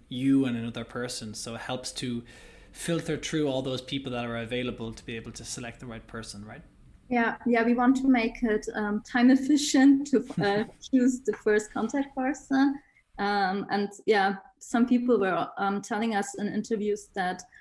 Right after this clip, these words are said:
Speaker 2: when they go to meetups, they talk to, yeah, just, um, random people because
Speaker 1: Yeah.
Speaker 2: that's ho-, how it happens. You don't have another choice. And, um, yeah, sometimes you waste your time the whole evening. And we, um, want to cut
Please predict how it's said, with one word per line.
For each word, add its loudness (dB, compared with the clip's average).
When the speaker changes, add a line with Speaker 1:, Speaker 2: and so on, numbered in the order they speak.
Speaker 2:
when -4
they 4
go 2
to -4
meetups, 2
they 0
talk -4
to, 2
yeah, 0
just, -6
um, -2
random 4
people 4
because 0
Speaker 1:
Yeah. -8
Speaker 2:
that's -4
ho-, -4
how -2
it 0
happens. 2
You -2
don't -4
have -8
another -4
choice. 0
And, -2
um, -2
yeah, 0
sometimes -4
you 2
waste -2
your -6
time -2
the -2
whole -2
evening. 4
And 0
we, 0
um, -4
want 0
to -16
cut -4